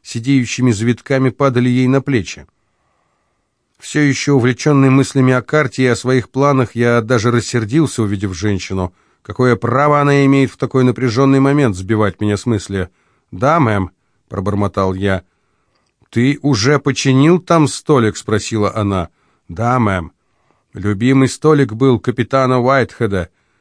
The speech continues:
Бывало, он писал за ним. Уж сколько раз я пыталась его чинить, а он всё ломается". "Ты уверен, что он снова не развалится?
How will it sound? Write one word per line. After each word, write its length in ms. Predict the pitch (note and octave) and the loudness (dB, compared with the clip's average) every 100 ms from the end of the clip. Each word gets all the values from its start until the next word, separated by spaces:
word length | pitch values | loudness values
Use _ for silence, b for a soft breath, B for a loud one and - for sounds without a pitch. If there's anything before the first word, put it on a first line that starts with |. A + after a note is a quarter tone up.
| _ | _
Бывало, 380 | F#2+ F#2 A2 A#2 | -6 -2 0 2
он 160 | A#2+ A#2 | 2 0
писал 420 | A#2+ - C3+ A#2+ | -4 -2 0 0
за 160 | F#2+ G2 | -2 -4
ним. 340 | F#2+ F2+ F2+ | -4 -6 -8
Уж 140 | A2+ - | -10 -12
сколько 400 | - D3 C3 C#3+ | -2 -2 0 0
раз 260 | D3+ A#2 | 0 0
я 100 | B2 | -4
пыталась 500 | A2+ A2 B2+ A#2+ - | -4 -2 0 0 -2
его 140 | A#2 A2+ | -4 -4
чинить, 400 | - A2+ A#2+ A#2 | -4 -2 -2 0
а 80 | A#2 | -2
он 140 | A2+ | -2
всё 200 | - A#2+ | -4 -2
ломается". 640 | A#2 A#2+ A#2 F#2+ - - - _ _ _ _ _ _ | 0 0 0 -4 -8 -18 -20 _ _ _ _ _ _
"Ты 60 | A2 | -2
уверен, 420 | A#2+ A#2 E3+ E3+ | 0 2 2 2
что 220 | D3+ - | 0 0
он 120 | D#3+ C#3 | 0 0
снова 360 | - D3+ C#3 | 0 0 2
не 100 | D3 | 2
развалится? 760 | D3 B2+ D3+ B2+ F#2+ - G2+ | 2 0 0 0 -2 -8 -10